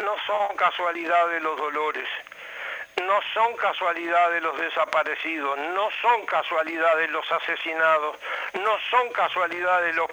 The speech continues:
presos, las presas, los torturados, las torturadas. No son, que no fuimos los únicos, los comunistas, pero está claro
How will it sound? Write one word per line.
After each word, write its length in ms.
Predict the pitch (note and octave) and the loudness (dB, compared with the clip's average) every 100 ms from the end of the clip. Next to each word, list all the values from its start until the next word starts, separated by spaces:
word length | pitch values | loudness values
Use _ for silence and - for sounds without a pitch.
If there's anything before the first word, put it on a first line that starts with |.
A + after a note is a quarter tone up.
| - | -2
presos, 440 | F3 F3+ - F#3 | -2 0 -2 -2
las 140 | D#3+ - | 0 0
presas, 440 | - F#3 E3+ F3 | 0 0 0 2
los 180 | E3+ E3+ | 0 -2
torturados, 680 | - F3+ F3+ F3+ E3+ F3+ E3+ | -4 -4 -4 0 4 4 4
las 180 | E3+ - | 0 -2
torturadas. 640 | F#3+ F#3 F3 E3+ D#3+ C#3 - - - - | -2 0 2 4 4 2 -2 -8 -8 -8
No 380 | C#3 D#3 E3+ G3+ - | -6 -4 -2 -2 0
son, 280 | F3+ C#3+ - - - - - | 0 0 -4 -8 -8 -6 -4
que 200 | C#3 C#3+ | -2 -2
no 240 | D3+ E3+ - | 0 0 -2
fuimos 400 | E3 F3 E3 D3 | -4 -2 -2 -2
los 140 | C#3+ - | -4 -4
únicos, 500 | C#4 A3+ D3 C3 G#2 - - - - | -4 -4 -4 -6 -6 -8 -8 -10 -8
los 140 | C3+ | -6
comunistas, 540 | - C#3+ E3 B3 - - | -4 -4 -4 -4 -4 -4
pero 200 | - C3+ | -2 -4
está 200 | C3 B2+ B2 | -2 -2 -2
claro 520 | G3+ A#3+ E3+ F#2+ | 2 4 4 2